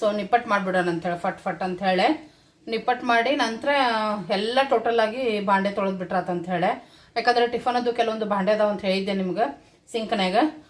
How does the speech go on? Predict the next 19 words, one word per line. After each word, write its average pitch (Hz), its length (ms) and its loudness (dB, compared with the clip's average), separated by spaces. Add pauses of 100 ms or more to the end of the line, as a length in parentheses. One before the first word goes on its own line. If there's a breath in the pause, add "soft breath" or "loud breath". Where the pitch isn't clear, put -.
(260 loud breath)
But 214 200 0
ಈಗ 220 80 0
ಅದಕ್ಕೆ 214 220 0
ಕೈ 220 140 4
ಹಚ್ಚಕ್ಕೆ 226 340 -2
ಹೋಗಿಲ್ಲ 202 280 0
ನಾನು. 190 340 2
ಯಾಕಂದ್ರೆ 208 420 0
ಅದನ್ನೆಲ್ಲ 233 400 2
ಮಾಡೋದ್ರಾಗ 220 460 0
ಅಂದ್ರೆ 214 220 -2
ಮತ್ತೆ 208 220 -4
ಸ್ವಲ್ಪ 214 200 -2
ಬೇಜಾರಾತಂದ್ರೆ 214 720 0
ಇದೆಲ್ಲ 196 220 -2
ಹಂಗೆ 202 200 -2
ಉಳಿದ್ಬಿಡ್ತೈತಿ. 196 840 -2 (360 loud breath)
ಆ, 214 260 2
ಮೊದಲ 220 400 2